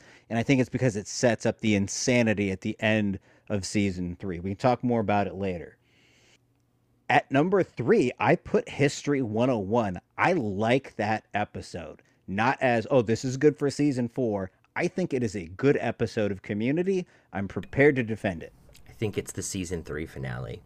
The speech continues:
Speaker 2: but go on.
Speaker 1: What do you mean by that?
Speaker 2: Oh, I was just trying to tease. Um, I, I, I,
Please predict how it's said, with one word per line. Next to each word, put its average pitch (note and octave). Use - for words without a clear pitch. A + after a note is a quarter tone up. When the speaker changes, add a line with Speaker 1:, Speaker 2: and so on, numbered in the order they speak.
Speaker 2:
but -
go D#2
on. A#1+
Speaker 1:
What A#2+
do -
you B2+
mean C3
by G#2+
that? F2
Speaker 2:
Oh, D3
I D3
was C#3+
just C3+
trying C3
to A#2+
tease. A2+
Um, F#2+
I, G2+
I, D#2
I, A2+